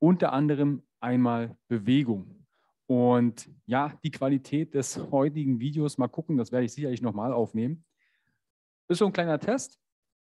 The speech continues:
Ich möchte hier ein kleines Einführungsvideo machen für dich, sodass du weißt, was sich im Bereich Bewegung und was du hier erwarten kannst. Du bist gerade mit mir in meinem Wohnzimmer. Ja, du hast richtig gesehen,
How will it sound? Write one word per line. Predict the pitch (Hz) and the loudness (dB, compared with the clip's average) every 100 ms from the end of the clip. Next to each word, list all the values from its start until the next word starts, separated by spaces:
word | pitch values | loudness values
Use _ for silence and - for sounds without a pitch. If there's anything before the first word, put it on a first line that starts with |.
| _ _ _ _ _ - | _ _ _ _ _ -8
Ich | 123 | 0
möchte | 151 156 | 0 0
hier | 147 | -4
ein | 165 | -4
kleines | 151 139 135 | -2 -4 -4
Einführungsvideo | 127 156 160 131 117 110 113 - - _ 98 110 135 135 143 143 147 _ _ _ | -4 -4 -6 -8 -8 -8 -10 -12 -20 _ -16 -10 -8 -4 -2 -2 -4 _ _ _
machen | 101 113 139 165 | -4 -4 -4 -8
für | 160 131 | -8 -6
dich, | 117 175 - _ _ _ | -4 -6 -6 _ _ _
sodass | - 117 123 - | -8 -2 -2 -4
du | 113 | -6
weißt, | 107 123 139 135 101 92 | -2 -2 -2 -6 -10 -4
was | 117 139 - | -4 -4 -6
sich | 131 131 - | -6 -8 -8
im | 127 123 | -6 -4
Bereich | 113 110 110 - | -4 -4 -8 -10
Bewegung | 98 113 151 156 147 | -8 -2 -2 -2 -4
und | 117 107 | -6 -6
was | 113 - | -6 -8
du | 107 | -16
hier | 92 110 104 - _ _ _ | -12 -10 -10 -14 _ _ _
erwarten | 110 107 110 127 | -6 -4 -4 -6
kannst. | - 104 - - _ _ _ - | -10 -14 -20 -20 _ _ _ -6
Du | 123 | 0
bist | 214 - | 0 0
gerade | 196 175 | -4 -4
mit | 156 | -6
mir | 156 156 135 | -4 -4 -2
in | 131 127 - | -4 -4 -6
meinem | 113 113 113 104 98 | -8 -6 -6 -8 -6
Wohnzimmer. | 110 135 214 - - 220 262 277 160 | -2 0 -2 -4 -4 -2 -2 -4 -4
Ja, | 117 160 | -4 -2
du | 170 135 | -4 -4
hast | 139 | -4
richtig | 139 - - | -8 -8 -10
gesehen, | 147 - - 175 | -10 -10 -14 -16